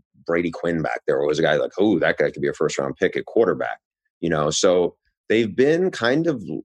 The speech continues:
don't wanna say limited, but they've been not spectacular back there. And it, I think it's, honestly, it's, it's hurt them a little bit downfield in that regard. I think where Kelly has done a really good job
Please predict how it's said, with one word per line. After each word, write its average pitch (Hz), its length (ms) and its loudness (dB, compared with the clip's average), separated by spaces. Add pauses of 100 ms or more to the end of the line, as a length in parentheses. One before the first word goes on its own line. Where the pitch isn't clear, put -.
(360)
don't 143 80 0
wanna 165 80 2
say 131 140 2
limited, 139 720 2
but 107 240 -2
they've 107 220 -2
been 120 720 0 (320)
not 107 240 -2
spectacular 95 800 0
back 107 300 0
there. 113 260 2
And 87 120 0
it, 80 200 -4
I 92 140 0
think 120 180 0
it's, 104 220 -4 (340)
honestly, 104 380 0
it's, - 320 -4 (440)
it's - 140 -4
hurt - 320 -2
them 107 160 2
a 92 80 2
little 92 240 2
bit 92 240 0
downfield 87 640 0
in 92 120 2
that 92 160 2
regard. 95 520 2 (220)
I 110 60 -2
think 156 160 0
where 127 140 2
Kelly 107 340 0
has 82 100 0
done 82 140 -2
a 71 80 -2
really 90 260 2
good 82 160 0
job 85 480 0